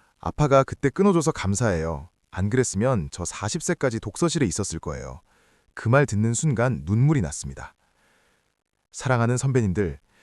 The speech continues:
새끼가 예쁘다고 다 큰 놈을 품 안에 계속 끼고 있으면 그 새끼는 날개 근육이 퇴화해서 영영 날지 못하게 됩니다. 둥지 밖으로 밀어내는 것, 떨어질까 봐 무섭고 우는 소리가 애처로워도 결국 날개를 펴고 날게 만드는 것,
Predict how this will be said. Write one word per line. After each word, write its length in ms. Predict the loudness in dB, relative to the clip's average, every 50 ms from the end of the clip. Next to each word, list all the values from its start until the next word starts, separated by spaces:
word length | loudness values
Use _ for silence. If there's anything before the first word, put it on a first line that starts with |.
| _ _ _ _ _ _ _ _ -10
새끼가 460 | -2 0 0 0 2 4 4 4 4
예쁘다고 720 | 4 2 0 0 0 2 2 2 4 2 2 0 0 -4 -8 -10
다 200 | -4 -4 -4 -4
큰 260 | -2 0 2 4 4
놈을 220 | 4 4 4 2
품 240 | 0 -2 0 2 2
안에 160 | 4 4 2
계속 320 | 0 -2 -4 -2 -2 -2 -4
끼고 220 | -4 -4 -2 -2
있으면 420 | -2 -2 -2 -2 0 0 0 -2 -4 _ _ _ _ _ -16
그 120 | -8 -6 -2
새끼는 420 | -2 -2 0 0 0 0 0 -2
날개 400 | -4 -6 -4 -2 -2 0 0 0
근육이 340 | 0 2 0 0 0 0 -2
퇴화해서 600 | -4 0 0 2 2 4 2 0 0 0 -2 -2 -2 -4 -4
영영 400 | -2 0 2 2 0 0 -2 -2
날지 340 | -2 -2 -2 -2 -2 -2
못하게 340 | -4 -4 -6 -4 -4 -4 -2
됩니다. 400 | -2 -2 -4 -6 -8 -12 -14 -16 _ _ _ _ _ _ _ _ _ _ _ _ _ -4
둥지 320 | 2 4 4 4 4 2 0
밖으로 320 | -2 -4 -4 -2 -4 -2
밀어내는 520 | -2 -2 0 0 2 2 2 0 0 -2 -4
것, 160 | -4 -8 -12 _ _ _ _ _ _ _ _ _ 0
떨어질까 400 | 4 4 6 6 4 2 2 4
봐 100 | 2 2
무섭고 640 | 2 0 -2 -2 -4 -4 _ 0 2 2 2 0 _ _ _
우는 280 | 0 4 6 6 6 6
소리가 280 | 4 2 0 2 0 0 0
애처로워도 680 | -2 -6 -4 -2 0 2 2 2 2 2 0 0 -2 -2 _ _ _ _ _ _ -4
결국 320 | 2 4 6 6 6 4 4
날개를 460 | -2 -2 0 2 2 4 4 4 2 2
펴고 280 | 0 -2 -2 -2 -2
날게 340 | -2 -2 -2 -2 0 0 0
만드는 360 | 0 0 0 0 0 -2 -2
것, 160 | -4 -6 -12